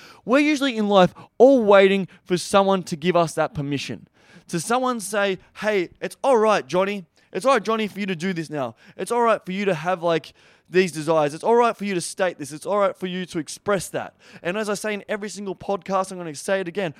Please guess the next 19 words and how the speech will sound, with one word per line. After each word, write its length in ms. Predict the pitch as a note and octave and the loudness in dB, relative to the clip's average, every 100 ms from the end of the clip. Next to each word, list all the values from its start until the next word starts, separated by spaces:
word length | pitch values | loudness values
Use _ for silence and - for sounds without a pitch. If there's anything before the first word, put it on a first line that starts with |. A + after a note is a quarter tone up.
| - - | -14 0
you're 220 | G3 F3 | 2 2
not 380 | F3 G3 - - | 0 -4 -4 -4
fucked 280 | A3 - | -4 -4
up 200 | A3+ A3 - | -6 -6 -10
and 120 | E3 | -10
you're 120 | D#3 | -10
not 320 | D3+ G3 - | -6 -6 -6
sexually 440 | - G#3+ - G3 E3+ | -6 -6 -6 -8 -4
broken. 500 | E3+ E3 - A2+ G2+ | 0 0 -2 -16 -12
You're 160 | C3 D#3 | -6 -2
not 260 | F#3+ - | -2 -2
fucked 260 | G#3 G3 G#3 | -4 -2 -4
up 140 | F#3+ | -4
and 80 | F3 | -6
you're, 180 | F#3 E3+ | -10 -10
you're 240 | E3+ F3+ E3+ | -6 -4 -4
not 160 | D#3 | -6
sexually 400 | - F3+ - D3+ | -6 -6 -6 -10
broken. 440 | - F#3 G#3 D3 | -4 -2 -2 -6